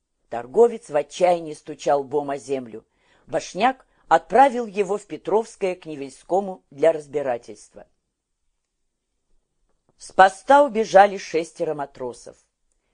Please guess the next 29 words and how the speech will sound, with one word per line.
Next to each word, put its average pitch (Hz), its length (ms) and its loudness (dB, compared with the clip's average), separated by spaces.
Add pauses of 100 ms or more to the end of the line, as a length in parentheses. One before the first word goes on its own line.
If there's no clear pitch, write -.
(160)
Убежал 254 460 6
и 247 80 -6
Чупин, 156 600 -6 (300)
который 170 400 2
отнимал 160 540 -2
у 151 40 -6
Гелика 151 480 -2
острогу. 135 760 -8 (540)
Утром 240 360 2
хватились, 220 800 0 (180)
нет 233 320 -2
матросов 208 640 -2
и 214 40 -8
шлюпки. 156 720 -8 (380)
Не 175 140 2
оказалось 262 640 4
кое-каких 175 580 0
вещей 180 420 -8
и 180 180 -14
провизии. 127 720 -8 (680)
Вверх 196 400 0
и 180 60 -4
вниз 175 240 -10
по 160 140 -4
течению 160 600 -8
Амура 196 520 -4 (280)
лейтенант 240 580 -4
послал 190 420 4
казаков 196 640 -2